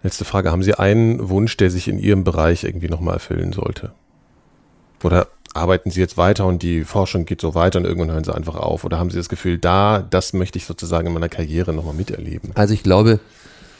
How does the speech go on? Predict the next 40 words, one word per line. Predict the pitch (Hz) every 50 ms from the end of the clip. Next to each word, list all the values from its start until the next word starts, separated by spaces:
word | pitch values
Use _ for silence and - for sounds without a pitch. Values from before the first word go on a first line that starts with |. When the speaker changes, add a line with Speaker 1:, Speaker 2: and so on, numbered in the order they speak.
| _ _ _ _
Speaker 2:
wenn | - 98 101
ich | 101 95 -
mal | 101 95 92
fertig | - - 98 - - 104 95 -
bin, | 90 87 101 117 - - _ _ _ _ _ _ _ -
ähm, | 92 90 92 92 92 92 92 - - - - - - -
dann | - 87 90 92 90 76 53 50 58 60 65
wird | 76 98 - -
es | 107 - - - - - - _ _ _ _ _ _ _ _ _ _ _ _ -
wenig | 92 98 110 110 98 -
Leute | 95 90 90 - - 95
interessieren, | 82 90 - 92 85 - - 92 92 92 85 - - _ _ _ _ _ _ _ _ _ _ _ _ _ _ _ _ _ _ _ _ - - - _
wie | - 92 95
viele | 90 - - 110 113 98
Operationen, | 87 - 104 92 98 - - 104 101 104 98
ob | 87
jetzt | 85 82 - - -
tausend | 92 80 85 95 90 92 76
oder | -
zweitausend | - - 87 90 98 - 101 87 82 85 87 90 82
in | - -
einem | 80 67 85 87
bestimmten | 92 - - 95 - - - 92
Bereich | 92 87 82 87 87 87 92 98
oder | 90 62
in | 73
einem | 80 82
bestimmten, | - - 90 - - -
aber | 80 76
ob | - -
ich | - - -
eine | 80 87 82 80
bestimmte | - _ 95 - 101 101 82
Operation | 73 - 90 85 82 - - 104 107 101
tausend | - - 87 85 82 85
oder | 82 -
zweitausend | - 92 - 110 92 92 87
Mal | 80
gemacht | 82 85 95
habe. | 98 98